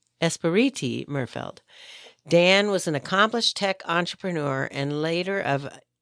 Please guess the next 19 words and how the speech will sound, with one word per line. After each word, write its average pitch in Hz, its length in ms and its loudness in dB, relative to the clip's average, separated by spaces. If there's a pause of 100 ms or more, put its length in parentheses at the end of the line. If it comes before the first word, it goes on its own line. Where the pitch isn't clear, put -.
in 151 240 2
Madison's 180 760 0
design 165 540 2
community. 170 640 -4 (1300)
Early 175 300 6
in 190 100 4
his 196 180 0
career, 196 400 2
Dan 170 320 2
served 170 480 0
as 131 180 -4
vice 135 300 0
president 196 540 -2
of 139 180 -2
interactive 175 640 0
media 170 540 0
for 147 260 -4
Malcolm 160 560 0
Advertising, 123 840 -4